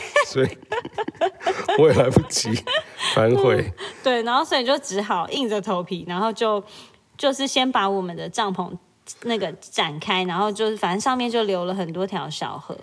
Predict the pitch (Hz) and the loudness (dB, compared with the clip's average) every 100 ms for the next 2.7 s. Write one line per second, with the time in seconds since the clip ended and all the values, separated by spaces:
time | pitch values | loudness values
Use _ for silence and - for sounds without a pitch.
0 | - 208 _ _ _ _ - - 131 139 | -16 -20 _ _ _ _ -4 0 4 4
1 | 147 127 113 - - 95 87 87 92 101 | 6 6 4 0 -2 -2 0 -2 -2 0
2 | 92 101 90 101 95 95 | 2 2 4 4 4 4